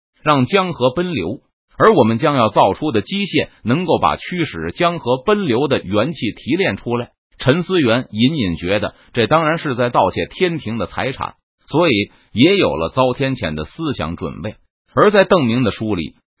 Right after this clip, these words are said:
他称这种元气为电。他告诉陈思源，这就是雷公电母的法力，而电元气分为阴阳，在正常情况下，阴阳电元气总是趋向于混合，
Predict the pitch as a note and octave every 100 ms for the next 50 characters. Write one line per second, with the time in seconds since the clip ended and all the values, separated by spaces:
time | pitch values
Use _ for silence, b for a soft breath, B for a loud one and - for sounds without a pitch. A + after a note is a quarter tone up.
0 | - F#3 F3 G#3+ G3+ _ G3 E3+ A#2 G2
1 | F2+ F2+ G#2 B2 F2 F#2 D3+ E3+ - _
2 | _ _ - G3+ G#3+ C#3+ G#2+ G2 C3 E3
3 | G3 D3 G#2+ E3+ - - C#3 B2 G#2 F#2+
4 | A2 C3+ D3 C#3+ D3 F#2+ E2 C#2 C3 -
5 | C#2+ - B2 - _ _ - D3 G3 A#3
6 | F3 A#2 E3 G3+ C3 G2 D#3+ D3+ C3 D#3+
7 | G3+ F#3 F2+ C#3 - _ _ - F#3 F3+
8 | C#4+ F#3+ B2 C#3 C3+ A#2+ C3+ A2+ F#2 G2+
9 | - b b G3+ A3 F#3+ A2 D3+ D#3+ G3+
10 | B2+ F#2 A2+ E3+ - G#2+ - F#2 D2 G#2+
11 | G2 - G3+ G#3 D#3 G2 C#3 D3 A2